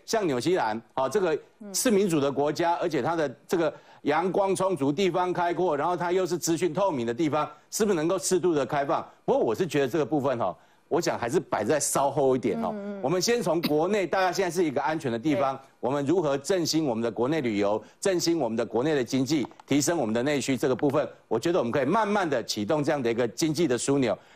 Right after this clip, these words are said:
Speaker 1: 让民众可以感受到我们防疫成功之后带来的好处，跟全世界各国目前还在一片哀鸿片也是不一样的。
Speaker 2: 哦，一步一步来啦。当然，现在很多的这个，呃，民众会觉得说，“哦，我觉得好像很久没有出去玩了。”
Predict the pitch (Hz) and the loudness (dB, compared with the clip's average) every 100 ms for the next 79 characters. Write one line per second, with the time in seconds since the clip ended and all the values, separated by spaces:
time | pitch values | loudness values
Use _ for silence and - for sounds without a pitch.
0 | - 247 233 156 165 214 160 156 120 113 | -2 0 2 2 2 0 0 -2 -2 -2
1 | 170 170 - 131 135 143 156 196 143 139 | -2 -2 -2 -2 0 0 0 0 0 0
2 | 151 147 165 135 - _ - 240 170 120 | 0 2 0 0 -6 _ -2 0 2 0
3 | 117 107 98 - 156 - - - - - | -2 -2 -4 0 0 -2 -8 -20 -10 -2
4 | 196 196 - 143 165 170 156 190 117 110 | 0 2 0 0 2 2 2 0 2 0
5 | 147 175 127 107 117 160 120 117 147 127 | 0 0 0 -2 -2 -2 -2 -2 0 2
6 | 131 110 135 120 85 - 117 101 101 82 | 0 0 0 0 -2 -4 -2 0 0 -2
7 | 76 - 202 220 254 330 294 320 240 190 | -2 -2 0 0 2 2 2 2 2 0
8 | 196 202 196 320 339 359 311 233 302 311 | 0 0 0 0 0 0 0 0 2 2
9 | 302 262 240 233 277 233 220 220 214 - | 2 0 0 -2 -2 0 0 0 -2 -8
10 | - 214 208 220 262 302 311 247 233 262 | -4 0 0 0 0 0 0 0 0 2
11 | 294 226 - 269 294 226 269 254 208 233 | 2 2 0 -2 0 -2 -2 0 -2 -2
12 | 202 240 247 175 135 | -4 -2 0 0 0